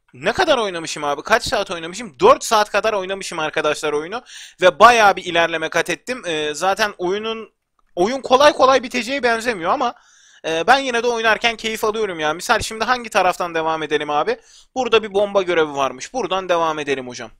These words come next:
Bakalım buradan devam edelim. Ee, devam edelim derken Skype'ın açık ol-, olduğunu unutan zavallı ben,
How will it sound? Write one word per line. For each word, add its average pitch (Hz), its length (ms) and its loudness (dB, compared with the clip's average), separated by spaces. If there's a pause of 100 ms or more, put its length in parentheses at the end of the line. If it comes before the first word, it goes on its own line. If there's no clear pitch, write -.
(480)
Bakalım 160 360 -4
buradan 180 300 -4
devam 185 300 -2
edelim. 196 300 -6 (500)
Ee, 131 680 -6
devam 196 360 2
edelim 175 340 -4
derken 190 340 0
Skype'ın 175 480 -2
açık 185 260 -8
ol-, 156 360 -12
olduğunu 143 520 -4
unutan 170 400 -4
zavallı 143 520 0
ben, 190 200 0